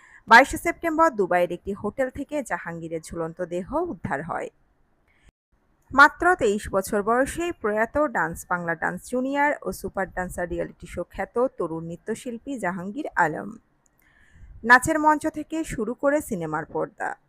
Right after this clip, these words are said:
সর্বত্র নিজের প্রতিভার ছাপ রেখেছিলেন শিলিগুড়ির চুয়াল্লিশ নম্বর ওয়ার্ডের বাসিন্দা এই তরুণ নৃত্যশিল্পী। ডান্স বাংলা ডান্স জুনিয়র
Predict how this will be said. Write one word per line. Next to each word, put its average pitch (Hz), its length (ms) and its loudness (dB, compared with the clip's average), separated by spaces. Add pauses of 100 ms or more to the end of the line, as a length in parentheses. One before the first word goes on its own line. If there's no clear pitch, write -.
(480)
সর্বত্র 185 560 2 (180)
নিজের 208 300 0
প্রতিভার 170 380 -6 (100)
ছাপ 165 200 0 (120)
রেখেছিলেন 226 580 -4 (160)
শিলিগুড়ির 180 640 -4 (500)
চুয়াল্লিশ 294 380 6 (100)
নম্বর 302 260 6
ওয়ার্ডের 180 440 4
বাসিন্দা 240 580 0 (200)
এই 170 60 -8 (100)
তরুণ 190 380 -2
নৃত্যশিল্পী। - 760 -12 (1080)
ডান্স 262 260 8 (120)
বাংলা 311 300 6
ডান্স 311 180 6 (100)
জুনিয়র 233 440 2